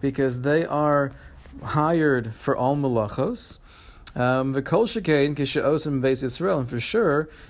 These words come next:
if they're about to do malacha in the Beis Yisrael, dezeh aser afilu basachor l'malacha miyuchedes,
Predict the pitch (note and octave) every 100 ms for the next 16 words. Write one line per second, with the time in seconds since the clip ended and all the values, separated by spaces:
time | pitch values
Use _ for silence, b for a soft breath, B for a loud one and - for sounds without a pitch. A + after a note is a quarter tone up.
0 | B A#2+ A#2+ C3 B2 C#3 C3+ C3+ C3+ B2
1 | B2+ E3 - C3+ - D3 C3+ A#2+ B2+ B2
2 | B2 A#2 A#2 B2+ E3 D#3+ E3+ G3 E3 E3+
3 | E3+ D3+ - F#3 F#3 E3+ C#3 C#3 C3+ -
4 | E3+ E3+ E3 D3+ C#3 C#3 D3 D#3 D#3 D3
5 | D#3 F3+ G#3 A3 G3+